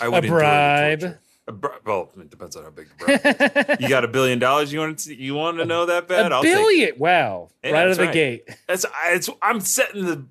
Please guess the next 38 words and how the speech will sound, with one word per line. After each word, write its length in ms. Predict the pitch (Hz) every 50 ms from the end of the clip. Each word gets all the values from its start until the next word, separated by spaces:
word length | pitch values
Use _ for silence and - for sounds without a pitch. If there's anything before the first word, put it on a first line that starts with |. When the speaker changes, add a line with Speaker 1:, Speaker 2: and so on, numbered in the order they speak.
| _ _
Speaker 1:
bar 320 | - 135 165 175 165 156 127
high. 540 | - - 135 131 123 113 95 78 67 62 -
I 60 | - 107
Speaker 2:
Yen? 260 | - 175 190 214 240 269
Speaker 1:
don't 80 | 196
want 120 | 196 190 185
anybody 360 | 185 180 170 170 160 151 143
to 60 | 131 -
come 160 | - - 143
in 120 | 143 143 135
with 100 | 135 147
Speaker 2:
Yen? 140 | 151 165 175
Speaker 1:
these 100 | 220 -
low 200 | 113 117 113 107
balls. 540 | 101 101 92 85 82 80 78 78 - - - _ _ _ _ _ _ _ _ _ _
No, 260 | 185 190 180 165 160
no 160 | 180 190 170
five 380 | 147 - - 131 104 104 101 -
K, 340 | - 120 107 101 101 98 107
no 160 | 139 151 139
ten 320 | 120 - - 127 110 104 98
K. 280 | - 110 98 98 98
I 80 | 107 127
want 220 | 147 135 117 101 95
Speaker 2:
Mm-hmm. 80 | 98
Speaker 1:
a 20 | 101
billion 260 | 123 113 113 110 101
dollars 300 | 98 95 98 98 92 87
or 60 | 82
nothing 360 | 85 87 98 107 104 117 101
at 120 | 95 92 87
all. 280 | 82 76 76 76 - _ _ _ _ _ - _ _ _
Speaker 2:
Star-, 560 | _ - - - - - 151 147 156 156 160 160
uh, 960 | 147 127 - - 113 117 113 113 110 113 113 110 110 110 110 107 107 107 101 98 _ _ _ _ _ _ _
starring 440 | _ - - - 147 143 139 139 131
role 340 | 123 117 113 107 101 95 90
in 80 | 90
something. 480 | 92 - 101 95 104 _ - - 104 107